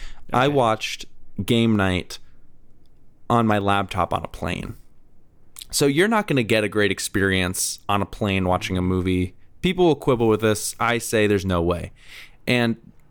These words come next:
Speaker 1: one pervasive thought I had while watching this movie was I would have killed to watch this movie in theaters because I think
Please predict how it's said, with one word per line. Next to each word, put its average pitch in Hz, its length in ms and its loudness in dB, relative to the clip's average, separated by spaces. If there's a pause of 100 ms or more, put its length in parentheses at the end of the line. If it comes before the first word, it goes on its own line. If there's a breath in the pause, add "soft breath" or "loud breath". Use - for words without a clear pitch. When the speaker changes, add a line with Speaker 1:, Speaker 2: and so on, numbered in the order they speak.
(120)
Speaker 1:
one 156 380 4
pervasive 110 680 2
thought 90 440 0
I 98 80 -2
had 95 240 -2
while 92 160 2
watching 92 360 0
this 87 160 -4
movie 95 320 0
was 101 240 -2
I 98 340 -2
would 104 140 0
have 92 140 -2 (520)
killed 107 320 0
to 95 60 -2
watch 87 220 0
this - 160 -10
movie 92 240 0
in 85 80 -2
theaters 101 420 0
because 95 320 -4
I 101 160 -2
think 90 320 -6